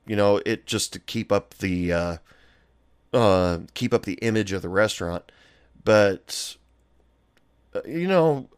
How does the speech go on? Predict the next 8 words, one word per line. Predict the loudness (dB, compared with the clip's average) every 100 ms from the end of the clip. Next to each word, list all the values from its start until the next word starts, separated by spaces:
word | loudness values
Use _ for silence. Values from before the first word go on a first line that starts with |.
| _ _ _
it's, | -4 0 0 0 -4 -8 -10 _ _ _ _ _ _ _ _ _ _ _ _ _ _ _ _ _
well, | 2 2 2
getting, | -2 -2 -2 -6 -6 0
uh, | 2 2
getting | 0 -2 -2
completely | -6 -12 -6 -4 -2 -4
plastered, | -6 -2 0 -2 -4 -6 -6 -14 -14 -6
uh, | -2 -2